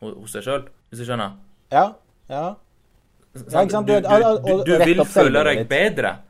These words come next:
Speaker 2: Ja, du vil selvfølelsen din, du
Speaker 1: Ja,
Speaker 2: vil,
Speaker 1: sant.
Speaker 2: ja, mm.
Speaker 1: Men jeg, jeg vil skille det fra al-, altruistisk atferd. At, at du faktisk gjør noe på grunn av at du tenker at det er moralsk riktig.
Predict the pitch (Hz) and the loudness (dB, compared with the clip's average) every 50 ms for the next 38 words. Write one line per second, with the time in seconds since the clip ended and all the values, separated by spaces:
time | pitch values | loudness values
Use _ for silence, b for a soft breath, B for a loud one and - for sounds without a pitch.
0 | _ - 139 156 160 170 170 165 - 208 180 135 - - 107 101 101 - - 120 | _ -6 -2 -2 0 0 -2 -2 0 0 0 0 -2 -6 -6 -8 -8 -10 -12 -12
1 | 131 147 151 147 139 131 135 139 139 135 151 151 135 127 131 131 139 151 147 131 | -10 -10 -8 -4 -2 0 0 0 0 -2 -4 -6 -6 -6 -8 -8 -10 -12 -16 -16
2 | 117 110 120 - _ _ _ _ _ _ _ _ - - - - 160 - - 165 | -16 -16 -18 -20 _ _ _ _ _ _ _ _ -20 -20 -18 -14 -14 -10 -6 -6
3 | 170 - - 156 156 - - 185 196 220 202 196 - - 147 143 165 170 160 160 | -6 -6 -6 -8 -6 -4 -2 -2 -2 -2 -4 -6 -8 -8 -4 -2 -2 0 0 -2
4 | 160 165 - 143 127 123 120 117 113 113 - - _ _ _ - - 131 135 - | -4 -4 -6 -6 -4 -2 -2 -2 -2 -4 -8 -14 _ _ _ -8 -4 -4 -2 0
5 | - 143 143 127 - 151 143 185 196 196 - - - 110 104 101 - - - - | 0 -2 -2 -4 -6 -8 -8 -6 -6 -6 -6 -8 -8 -10 -10 -10 -10 -12 -12 -14
6 | - - - _ _ _ _ - 104 113 110 - 117 98 92 - - _ _ _ | -16 -20 -20 _ _ _ _ -8 -8 -6 -6 -6 -6 -8 -8 -8 -14 _ _ _
7 | _ - - _ _ _ _ - - - - - 127 123 - 127 123 - 123 123 | _ -20 -20 _ _ _ _ -20 -20 -12 -10 -10 -8 -8 -8 -10 -10 -10 -12 -12
8 | - 160 165 - - - 120 113 113 - - - - - - _ _ _ _ _ | -12 -14 -14 -16 -14 -10 -8 -8 -8 -8 -10 -14 -16 -20 -20 _ _ _ _ _
9 | _ - 110 117 123 127 131 139 139 131 123 110 104 101 - 104 98 98 98 98 | _ -8 -4 -2 0 0 0 0 -2 -4 -6 -6 -6 -6 -6 -6 -6 -6 -8 -12
10 | - 123 120 117 123 117 120 127 123 110 101 101 117 104 - - 120 104 98 98 | -14 -14 -12 -10 -8 -8 -6 -6 -6 -6 -8 -8 -12 -16 -14 -12 -12 -12 -12 -10
11 | 98 113 107 101 - 98 - 107 104 104 104 107 98 95 90 95 95 98 98 - | -10 -10 -10 -8 -10 -12 -10 -8 -8 -8 -8 -8 -8 -8 -6 -4 -4 -4 -6 -8
12 | - - 92 90 - - - 127 | -14 -18 -18 -20 -16 -12 -12 -12